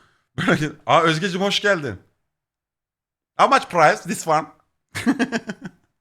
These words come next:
Bir geldiler abi falan filan böyle.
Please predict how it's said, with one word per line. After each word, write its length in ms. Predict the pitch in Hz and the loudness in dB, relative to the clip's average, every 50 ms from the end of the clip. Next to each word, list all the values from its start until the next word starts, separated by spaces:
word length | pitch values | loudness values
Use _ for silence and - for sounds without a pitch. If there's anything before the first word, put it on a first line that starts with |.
| _ _ _ _ _ _ _ _ _ _ _ _ _ _ _ _ _ _ _ _ _ - - - - - - - - _ _ _ _ _ _ _ _ _ - | _ _ _ _ _ _ _ _ _ _ _ _ _ _ _ _ _ _ _ _ _ -16 -14 -14 -14 -16 -18 -20 -20 _ _ _ _ _ _ _ _ _ -4
Bir 140 | 147 175 156 | -4 0 2
geldiler 320 | 190 170 156 139 143 147 147 143 | 2 2 2 0 -2 -4 -4 -4
abi 220 | 143 135 135 135 | -4 -4 -6 -6
falan 320 | 117 127 139 143 143 143 131 | -8 -8 -6 -6 -6 -6 -6
filan 320 | 123 143 151 151 147 143 | -6 -4 -4 -4 -4 -4
böyle. 360 | 131 127 120 135 160 165 143 | -6 -4 -2 -2 -4 -4 -6